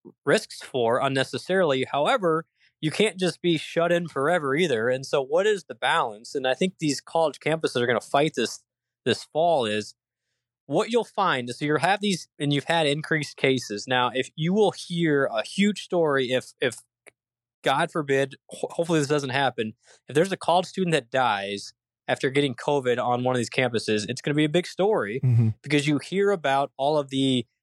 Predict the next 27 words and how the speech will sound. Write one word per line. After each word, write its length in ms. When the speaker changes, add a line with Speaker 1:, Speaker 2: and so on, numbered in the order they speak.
Speaker 1:
quote 220
unquote 260
outliers 580
that 140
are 380
the, 120
the 180
horrible 320
things 280
that 100
happen, 460
because 240
that's, 380
that's 220
a, 120
that's 200
a 80
story 560
that 140
people 180
can 160
latch 260
onto. 520
Um, 480
and 100
so, 100
but, 180